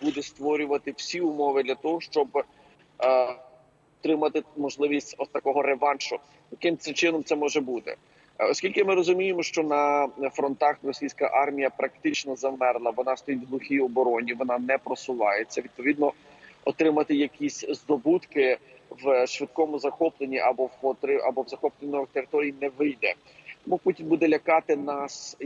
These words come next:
ядерною атакою, ядерною зброєю.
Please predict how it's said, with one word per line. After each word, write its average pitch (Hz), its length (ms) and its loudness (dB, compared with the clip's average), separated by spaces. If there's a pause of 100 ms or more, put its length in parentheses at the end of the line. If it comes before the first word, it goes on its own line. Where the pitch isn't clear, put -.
(120)
ядерною 135 640 0
атакою, 131 580 -2
ядерною 127 440 0
зброєю. 135 580 0